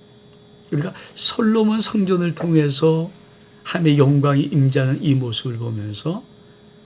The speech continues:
우리는 다시 한번, 그러면 우리는 예배당, 돌로 건축되어지고 이런 것을 하나님의 성전, 물론 구별된 예배를 드리는 곳이지만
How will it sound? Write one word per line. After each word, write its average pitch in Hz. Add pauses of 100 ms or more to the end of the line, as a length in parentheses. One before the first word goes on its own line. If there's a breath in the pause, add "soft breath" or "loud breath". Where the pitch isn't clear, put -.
(140)
우리는 160
다시 -
한번, 175 (220 loud breath)
그러면 165 (920 loud breath)
우리는 180 (640 loud breath)
예배당, 165
돌로 214
건축되어지고 165
이런 147
것을 160 (220 loud breath)
하나님의 208
성전, 190
물론 190
구별된 190
예배를 156
드리는 143
곳이지만 135